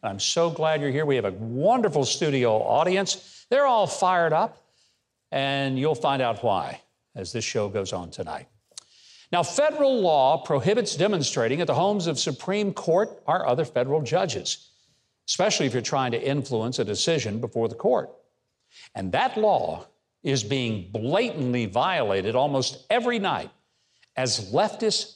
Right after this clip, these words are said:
lunatics march up and down the street where Justice Brett Kavanaugh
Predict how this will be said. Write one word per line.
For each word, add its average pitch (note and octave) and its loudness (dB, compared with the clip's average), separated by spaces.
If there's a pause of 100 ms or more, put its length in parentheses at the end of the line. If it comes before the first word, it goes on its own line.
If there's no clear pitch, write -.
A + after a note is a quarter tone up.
lunatics A#2 -2
march B2 0
up G3+ 2
and G3 2
down C#3+ 0
the A2+ -2
street D3 -4 (280)
where C3 2
Justice D3+ 0
Brett D#3 0
Kavanaugh B2 2